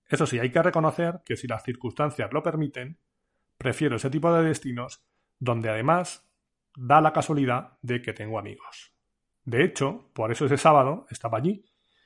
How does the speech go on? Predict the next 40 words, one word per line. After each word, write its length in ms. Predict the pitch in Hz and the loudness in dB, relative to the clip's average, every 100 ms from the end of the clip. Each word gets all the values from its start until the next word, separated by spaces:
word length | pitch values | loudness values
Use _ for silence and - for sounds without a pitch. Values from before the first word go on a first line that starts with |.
| _ _ | _ _
ya 180 | 127 135 | 0 2
que 80 | 135 | 4
aunque 200 | 123 113 | 2 -2
el 100 | 110 | -4
curso 320 | - 190 - | 0 0 0
empezaba 340 | 113 101 120 131 | -6 -4 2 4
el 80 | |
lunes, 460 | 147 180 170 180 - | 6 4 2 -6 -12
me 200 | 113 110 | -8 -8
fui 260 | - 160 147 | 0 4 4
el 120 | 120 | 2
fin 160 | 143 | -4
de 80 | 160 | -4
semana 240 | 151 160 165 | -2 0 0
anterior 480 | 160 131 123 - _ _ _ _ _ - | 0 -2 -4 -8 _ _ _ _ _ 4
para 160 | 170 | 6
aprovechar 480 | 180 170 143 - 117 | 8 6 4 4 2
a 60 | 110 | 2
ver 160 | 110 | -2
viejos 280 | 113 113 107 | -4 -6 -8
amigos. 540 | 110 104 - - - _ _ _ _ _ _ _ _ | -16 -20 -20 -20 -20 _ _ _ _ _ _ _ _
Recuerdo 420 | 117 117 143 156 | -2 4 6 8
ver 140 | 156 | 6
alguna 260 | 139 110 131 | 6 4 2
imagen 360 | 135 156 147 135 | 4 4 2 -2
de 80 | |
la 100 | 143 | -2
ceremonia 400 | - 135 139 165 | -2 -4 -2 0
en 60 | 180 | 0
la 40 | |
habitación 400 | 117 113 104 123 | -2 -6 -12 -12
del 120 | 110 107 | -10 -6
hotel, 300 | 160 147 - | -2 -2 -4
pero 200 | 113 110 | -8 -6
la 160 | 110 | -4
anécdota 640 | 117 175 180 185 139 - _ - | -2 0 0 0 -4 -8 _ -16
sucedió 800 | - 127 - 107 127 143 202 - | -6 -4 -4 -2 0 0 -2 -8
el 120 | 117 | -6
día 140 | 120 123 | -2 -2
anterior, 460 | 113 98 92 - | -4 -8 -12 -16